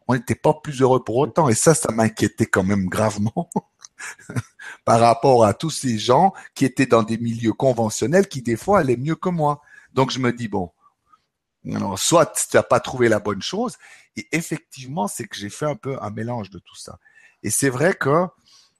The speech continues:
il y a ce qu'on appelle la médecine holistique, donc ça veut dire la, gérer les quatre, on va dire les quatre corps pour rester simple, d'accord ? Il y a le corps physique, il y a une hygiène à avoir avec le corps physique, il y a une hygiène à avoir avec le corps émotionnel,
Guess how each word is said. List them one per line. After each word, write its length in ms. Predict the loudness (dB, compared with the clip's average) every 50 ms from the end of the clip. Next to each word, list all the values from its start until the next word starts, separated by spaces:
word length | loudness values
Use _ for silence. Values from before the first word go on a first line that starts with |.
| _ -4
il 80 | 0 2
y 20 |
a 60 | 2
ce 60 | 2 2
qu'on 120 | 0 2
appelle 280 | 2 2 2 2 2 4
la 80 | 4 4
médecine 360 | 2 0 -2 -4 -10 -6 -6
holistique, 680 | -4 -4 -4 -8 -10 -10 -12 -16 _ -16 -18 -14 -10
donc 200 | -8 -8 -8 -8
ça 140 | -8 -6 -4
veut 180 | -4 -4 -6 -8
dire 300 | -8 -6 -6 -6 -4 -4
la, 300 | -4 -4 -4 -4 -4 -6
gérer 340 | -4 -2 0 0 0 0 -2
les 140 | -2 -4
quatre, 580 | -4 -2 -4 -4 -4 -6 -10 -8 -8 -8 -8 -10 _ -20 -20 -20 -20 _ _ _ _ _ _ _ _ _ _ _
on 100 | -18 -12
va 140 | -8 -6 -4
dire 180 | -2 0 0
les 100 | 0 -2
quatre 300 | -2 -2 -4 -4 -4 -6
corps 300 | -2 0 0 0 0 -2
pour 160 | -6 -12 -8 -8
rester 260 | -8 -8 -8 -10 -8
simple, 440 | -6 0 2 2 2 2 2 0 -2
d'accord ? 340 | -4 -4 -2 0 0 2
Il 60 | 2 0
y 20 |
a 40 | -2
le 60 | -2
corps 220 | -4 -8 -10 -10
physique, 500 | -10 -14 -12 -10 -8 -8 -8 -10 _ -18 _ _ _ -20 _ -2
il 20 |
y 40 | 0
a 20 | 0
une 100 | 2 2
hygiène 340 | 0 2 4 4 6 6
à 60 | 6 6
avoir 220 | 6 6 4 4
avec 180 | 4 2 0 -4
le 60 | -8
corps 240 | -6 -6 -8 -8 -10
physique, 340 | -14 -18 -18 -18 -18 -20 _ _ _ _ -20 _ _ _ _ _ _ _ _
il 60 | -8
y 20 | -8
a 40 | -6
une 100 | -4 -4
hygiène 340 | -4 -2 0 0 0 2
à 140 | 2 0 0
avoir 560 | 0 0 2 4 6 6 6 6 4 0 -6 -16 -20 -20 -20 _ _ -10
avec 320 | -8 -6 -6 -6 -8 -10
le 80 | -14 -10
corps 240 | -6 -6 -6 -2 -2
émotionnel, 760 | -2 0 0 -2 -2 -4 -4 -4 -2 -2 -4 -4 -6 -12